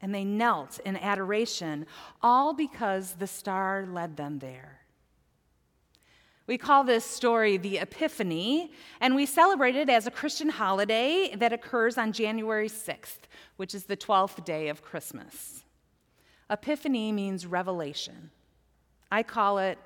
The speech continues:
an aha moment. It's like that light bulb that, you know, we see in cartoons over your head. That aha moment, a moment of realization.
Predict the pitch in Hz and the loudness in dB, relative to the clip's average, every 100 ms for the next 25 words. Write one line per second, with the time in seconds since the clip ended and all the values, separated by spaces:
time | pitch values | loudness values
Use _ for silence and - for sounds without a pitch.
0 | - 180 170 170 156 151 131 123 113 175 | -8 -6 -6 -4 -4 -4 -8 -10 -12 -10
1 | 185 180 180 180 165 190 196 180 170 170 | -4 -4 -2 -4 0 -2 -2 0 0 0
2 | 151 151 - _ - _ - 190 156 143 | -2 -6 -8 _ -20 _ -10 -8 -6 -8
3 | 143 165 170 - 185 165 165 180 165 156 | -10 -14 -12 -8 -6 -6 -6 -8 -6 -8
4 | 131 151 156 160 156 160 135 135 _ _ | -8 -8 -8 -8 -8 -10 -16 -18 _ _
5 | _ _ _ _ - 151 151 - _ 175 | _ _ _ _ -8 -6 -4 -8 _ -10
6 | 165 190 185 185 170 165 151 151 175 175 | -6 -2 -2 0 -2 -2 -4 -4 -4 -4
7 | 190 180 160 175 185 180 160 156 151 147 | -2 -4 -4 -2 -2 -2 -4 -6 -6 -10
8 | 147 156 | -10 -14